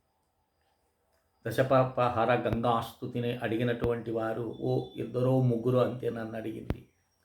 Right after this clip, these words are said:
మిగతా వారు ఎక్కడైనా వాళ్ళు సంగ్రహించుకొని చేసినటువంటి వారు ఉండొచ్చు. నాకైతే ఫోన్ చేసినటువంటి వాళ్ళు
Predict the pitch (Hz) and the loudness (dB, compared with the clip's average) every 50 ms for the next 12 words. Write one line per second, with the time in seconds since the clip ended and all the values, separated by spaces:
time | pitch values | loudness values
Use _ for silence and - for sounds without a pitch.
0 | - - _ - - - _ _ _ _ _ _ - 139 127 131 131 127 127 135 | -10 -10 _ -10 -18 -18 _ _ _ _ _ _ -12 -8 -4 -2 0 4 4 6
1 | 131 131 131 131 131 131 123 127 - 131 127 127 131 131 135 131 131 127 123 123 | 6 6 6 6 6 4 2 2 2 2 4 4 4 4 4 6 4 4 2 2
2 | - 120 117 120 120 117 117 120 120 120 - - 127 123 123 123 120 117 - - | -2 -4 -4 -4 -2 -2 -2 -2 -4 -6 -6 -2 0 2 2 2 2 0 -2 -10
3 | - _ _ _ _ _ _ _ _ _ _ _ _ _ _ _ _ _ - - | -18 _ _ _ _ _ _ _ _ _ _ _ _ _ _ _ _ _ -20 -20
4 | - _ _ _ _ _ - 131 123 127 127 131 123 123 127 127 123 120 - 131 | -20 _ _ _ _ _ -4 -4 -2 -2 0 0 0 2 4 4 2 2 2 2
5 | 120 120 120 120 120 123 120 - - - _ _ - 123 120 120 123 120 120 - | 4 6 8 8 6 4 2 -4 -8 -14 _ _ -12 -8 -2 0 0 0 0 -2
6 | - 139 - - - - - 131 123 123 127 127 135 135 131 131 - 139 139 135 | -8 -10 -10 -10 -12 -10 -6 -2 0 2 2 2 2 2 2 2 0 -2 -2 -2
7 | - - 123 127 127 127 - - - - - - - - - 123 - - - - | 0 0 2 2 2 0 -2 -4 -4 -6 -6 -8 -10 -8 -6 -6 -6 -6 -6 -6
8 | 62 60 60 62 62 64 65 - 65 - - | -4 -4 -2 -2 -2 -2 -2 -4 -6 -8 -10